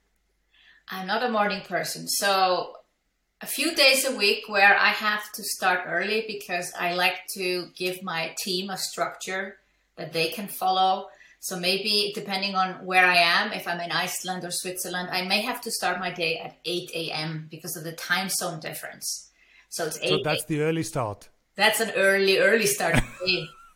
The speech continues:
Speaker 1: Yeah, eight A M. And then what I, what I really do, I just get out of bed, I take a shower, I eat my skyr, which you can get in Switzerland also, skyr from Iceland. Uh,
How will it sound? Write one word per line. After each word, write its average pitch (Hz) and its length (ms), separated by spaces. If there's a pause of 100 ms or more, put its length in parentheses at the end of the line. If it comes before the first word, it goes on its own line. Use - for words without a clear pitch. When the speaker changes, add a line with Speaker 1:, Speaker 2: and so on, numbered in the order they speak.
(180)
Speaker 1:
Yeah, 170 460
eight 240 200
A 220 160 (260)
M. 349 120 (380)
And 202 200
then 240 200
what 233 160
I, 208 220
what 226 140
I 208 160
really 320 300
do, 226 280
I 196 140
just - 520 (280)
get 214 160
out 262 240
of 262 40
bed, 202 360 (280)
I 190 140
take 208 260
a 226 80
shower, 190 760 (440)
I 170 200
eat 190 200
my 226 120
skyr, 220 760
which 185 180
you 208 140
can 190 80
get 180 240
in 185 220 (420)
Switzerland 196 540
also, 165 400
skyr 175 480
from 175 240
Iceland. 208 400 (560)
Uh, 180 320